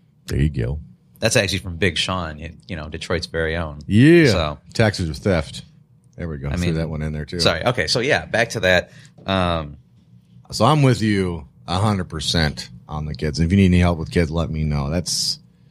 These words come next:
Speaker 2: No,
Speaker 1: I
Speaker 2: I mean,
Speaker 1: haven't talked about either, and I will at some point in time. I know what it's like to have a pretty bad start in life. I didn't have the worst start in life, but I had about as worse a start of life as you can have in the Western world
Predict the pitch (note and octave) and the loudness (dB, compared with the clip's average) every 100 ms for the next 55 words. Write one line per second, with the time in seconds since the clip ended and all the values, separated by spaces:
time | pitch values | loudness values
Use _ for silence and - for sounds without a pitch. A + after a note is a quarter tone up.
0 | _ _ _ _ _ _ _ _ _ _ | _ _ _ _ _ _ _ _ _ _
1 | - C#3 F#3+ B3 G3 F3 E3+ D3+ D3 C3+ | -2 4 6 6 6 6 4 6 6 6
2 | A#2+ A#2+ A2 G2+ - G#2 G2 G#2 A#2 G#2 | 6 6 6 2 0 0 2 4 2 2
3 | - A2+ G2+ G2+ G2 D#2 F2+ F#2 E2+ F#2 | 2 4 2 0 -2 -2 -4 -2 0 2
4 | B2+ A#2+ - _ - C3 F#3+ E3 D#3 D#3 | 2 0 -4 _ 0 4 6 6 2 0
5 | - D3+ F#3 - E2 D#2 - E2+ - F#2+ | -2 0 0 0 0 0 -4 -4 0 0
6 | - F#2+ F#2 - _ - F2+ E2 - - | 0 -2 -2 -6 _ -2 0 2 2 2
7 | D#2+ D2 B1 G#1 - B2 A2 G2+ E2 F#2+ | 2 0 -6 -6 0 4 4 2 0 -4
8 | F2+ F2+ A2 A#2 - - - - D#2+ D2 | -4 2 4 2 -2 -6 -6 0 0 0
9 | - C#2+ C2 E2 C#3+ - - - - - | -6 -8 -4 -2 -4 -8 -18 -20 -18 -18
10 | - _ _ _ _ - - F#2+ G2 A2 | -18 _ _ _ _ -20 -2 2 4 4
11 | G2+ F#2 F2 - G2+ E2+ F#2+ F#2 - E2 | 4 4 2 2 0 0 0 0 0 -2
12 | - E2+ D#2+ D#2+ D2+ - D2+ D#2 D#2+ D#2 | 2 2 2 0 -2 -6 -6 -2 0 0
13 | C#2+ D2 D2 D2+ C#2+ D2 C2 D#2+ D#2 G1+ | -2 -6 -4 -4 -4 -6 -4 -2 -2 -2
14 | - | -10